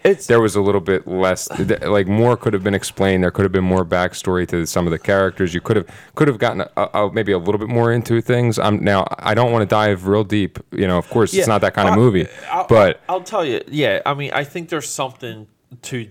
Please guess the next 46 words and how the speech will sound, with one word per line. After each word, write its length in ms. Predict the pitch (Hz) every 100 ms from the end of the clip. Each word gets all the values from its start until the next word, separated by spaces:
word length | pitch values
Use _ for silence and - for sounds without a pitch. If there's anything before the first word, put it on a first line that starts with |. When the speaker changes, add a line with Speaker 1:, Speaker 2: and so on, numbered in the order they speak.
| -
Speaker 1:
these 260 | - 117 120
types 280 | 139 123 123
of 60 |
movies. 400 | 107 101 92 92
Speaker 2:
Mm-hmm. 140 | 113 104
Speaker 1:
There's 280 | 107 104 87
another 340 | 113 123 139
movie 240 | 127 120
on 160 | 120 107
Netflix 480 | 95 92 - 90 -
called 320 | 98 87 82
Bad 260 | 95 90 85
Batch 440 | 76 60 - - - - -
Speaker 2:
Yeah. 220 | - - -
Speaker 1:
that 100 | 104
you 220 | 101 123
have 220 | 131 113
to 80 | -
watch. 440 | 85 - - - - _ _ -
Speaker 2:
Mm. 260 | 110 104
Speaker 1:
You 60 | 113
have 180 | 120 -
to 100 | 120
watch 240 | 104 95
this 160 | 95 -
movie. 280 | 90 87 - -
Mark 260 | 120 127
and 120 | 131 120
I 120 | 117
watched, 420 | 113 104 104 -
I 180 | - 123
watched 420 | 123 117 113 -
it. 320 | 123 110 _
Mark 220 | 113 107 107
came 240 | 120 107
here. 260 | 107 107 98
Speaker 2:
Bad 160 | 95
Speaker 1:
We 60 | 92
Speaker 2:
Batch. 200 | 98 110
Speaker 1:
watched 160 | - -
it, 160 | 113 -
Bad 220 | 104 127
Batch. 440 | 123 107 107 - -
Speaker 2:
Mm-hmm. 180 | 92 92 92 _
Speaker 1:
We, 240 | 113 107 98
we 460 | 110 104 101 -